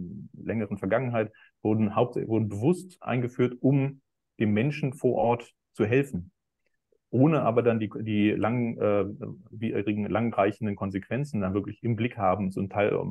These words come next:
zum großen Teil auch gar nicht kennen zu können. Das heißt, wir, dieses Wertesystem ändert sich eben auch in der Zeit und, ähm, jetzt haben wir aber die Erkenntnis gewonnen, dass eben viele dieser Arten wirklich auch problematisch sind.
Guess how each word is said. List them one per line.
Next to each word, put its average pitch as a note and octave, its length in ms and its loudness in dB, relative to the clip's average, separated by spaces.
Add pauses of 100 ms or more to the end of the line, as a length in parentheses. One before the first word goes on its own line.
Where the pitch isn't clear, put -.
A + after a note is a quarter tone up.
zum G2 140 -10
großen G#2 260 -6
Teil G2+ 120 -2
auch E2+ 100 -4
gar F#2 120 -4
nicht F#2+ 180 -6 (120)
kennen A#2+ 260 -4
zu - 100 -14
können. F#2+ 380 -6 (840)
Das F#2+ 140 -6
heißt, G#2 340 -2 (340)
wir, D3 500 6
dieses G#2+ 400 -6
Wertesystem B2 720 2
ändert D3 300 -2
sich A#2 140 -4
eben A2+ 200 0
auch G#2+ 240 -4
in A2+ 140 -2
der G#2+ 140 0
Zeit D3+ 360 -6 (340)
und, G#2+ 460 0
ähm, G#2 540 0 (200)
jetzt B2 440 0
haben C3 140 0
wir A#2+ 140 0
aber G#2 480 2
die G2 220 -4
Erkenntnis C3 460 -4
gewonnen, A2+ 360 0
dass C#3 260 0
eben G#2 260 -2
viele C#3 260 -2
dieser G#2 280 -2
Arten G#2 260 -2
wirklich - 120 -6
auch - 140 -10
problematisch G2 600 -4
sind. B2+ 260 -6